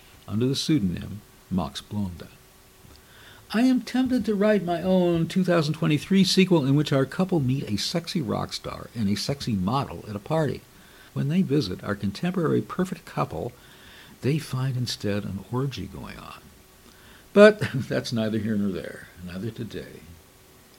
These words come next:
nor tomorrow." Relevant Explore Ecstatic Sensuality episodes include our highly popular episodes on fantasy. Yes, folks do fantasize about other people during sex, swinging and polyamory,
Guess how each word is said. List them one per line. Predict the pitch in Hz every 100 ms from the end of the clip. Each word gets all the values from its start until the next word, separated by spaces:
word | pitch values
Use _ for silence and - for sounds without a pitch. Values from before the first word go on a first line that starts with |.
| 98
nor | 92
tomorrow." | - 101 92 - - - - - - - - - - - - - -
Relevant | 110 156 202 190 190
Explore | 107 - 139 135
Ecstatic | 120 - 127 117
Sensuality | - 107 - 90 131 135 90
episodes | 98 - - - - - - - - - - -
include | 131 117 - 139 92 - -
our | 104 92
highly | - - 123 151 175
popular | 160 147 147 143 135 123
episodes | 127 120 113 104
on | 104 95 95
fantasy. | - 127 110 76 - - - - - -
Yes, | 120 156 123 -
folks | - 156 156
do | - 175 220
fantasize | 185 185 160 170 165
about | 151 143
other | 127 147
people | 139 147 143
during | 127 123 107
sex, | - 147 110 101 - - - - - - - - - -
swinging | - 175 170 101 123 160
and | 147 156
polyamory, | - 104 90 98 160 151 95 -